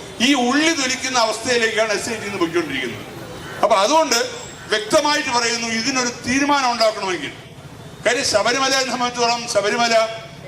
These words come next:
നമ്മുടെ ഹൈന്ദവ വിശ്വാസ കേന്ദ്രമാണ്.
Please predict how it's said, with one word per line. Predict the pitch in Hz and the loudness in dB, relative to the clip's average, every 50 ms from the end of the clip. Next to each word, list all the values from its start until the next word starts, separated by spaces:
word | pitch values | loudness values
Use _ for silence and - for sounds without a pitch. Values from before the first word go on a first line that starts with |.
| 202 214 | -6 -4
നമ്മുടെ | 165 180 - 220 220 | -2 0 2 2 2
ഹൈന്ദവ | 196 196 190 208 214 220 226 233 226 | 2 2 0 -2 -2 -2 -2 -2 -2
വിശ്വാസ | 214 196 185 - 240 226 220 208 - 190 - - 214 | -2 -2 -4 0 2 4 4 4 2 -2 -4 -2 0
കേന്ദ്രമാണ്. | 214 220 220 226 233 220 208 202 196 196 190 190 - - - - | 0 2 2 2 2 2 2 2 2 0 -2 -4 -6 -8 -14 -18